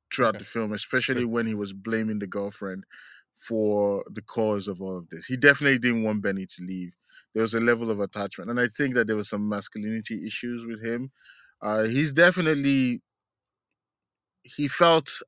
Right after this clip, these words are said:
Speaker 1: out of place. And I think, I don't think that even if he felt in place, he would have been anything but a psychopath.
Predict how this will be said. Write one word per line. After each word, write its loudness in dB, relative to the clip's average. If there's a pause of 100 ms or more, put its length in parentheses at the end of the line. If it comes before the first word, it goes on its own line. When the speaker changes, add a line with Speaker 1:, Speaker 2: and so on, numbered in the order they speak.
(200)
Speaker 1:
out 4
of 0 (100)
place. -2 (500)
And 2
I 4
think, -4 (380)
I 6
don't 8
think 4
that 8 (280)
even 4
if 2
he -6
felt 2 (320)
in 4
place, -2
he -8
would -4
have -2
been -4 (280)
anything -2
but -4 (480)
a -6
psychopath. 2